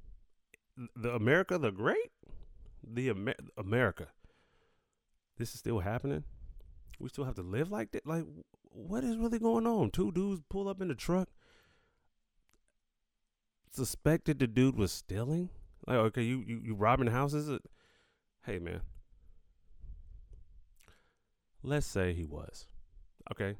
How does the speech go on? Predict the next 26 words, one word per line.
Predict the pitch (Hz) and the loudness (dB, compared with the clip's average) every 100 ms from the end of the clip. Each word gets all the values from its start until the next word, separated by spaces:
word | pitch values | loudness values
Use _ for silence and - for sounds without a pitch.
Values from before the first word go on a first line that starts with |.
| - | -10
hypothetical. | - 143 - - 85 78 - 80 - - - - _ _ | -2 0 0 -2 -4 -6 -10 -6 -6 -6 -14 -20 _ _
Let's | 170 147 | -10 -8
just | 143 | -8
say | 151 | -4
he | 135 | -4
was. | 123 120 82 - - - - - - _ _ _ _ _ _ _ _ _ _ _ _ _ _ _ _ _ - | -2 -2 -2 -6 -18 -18 -18 -18 -20 _ _ _ _ _ _ _ _ _ _ _ _ _ _ _ _ _ -8
It's | 123 - | -2 0
okay | 123 117 127 | 0 -2 -2
to | 101 | -2
hunt | - 120 127 | -2 0 0
him | 101 | 0
down | 87 101 131 147 | 0 2 2 0
and | 78 82 80 - _ _ _ _ _ _ _ 98 | -2 -6 -8 -14 _ _ _ _ _ _ _ -6
jump | 95 123 139 | 0 2 2
out | 131 | 0
trucks | - - 110 135 - - | -4 -4 -4 -4 -6 -14
and | 151 | -14
kill | - - 277 | -4 0 0
him? | 403 - - _ _ _ _ _ _ | -2 -8 -14 _ _ _ _ _ _
Like, | 113 101 - | 2 2 0
that | 127 131 | -2 0
requires | 123 127 135 131 | 0 0 0 0
a | 95 | 0
death | 80 90 - 107 - | -4 -8 -2 0 0
sentence? | - 339 370 392 - - - _ _ - | -2 -2 0 -2 -4 -14 -20 _ _ -8
That's | 131 | -8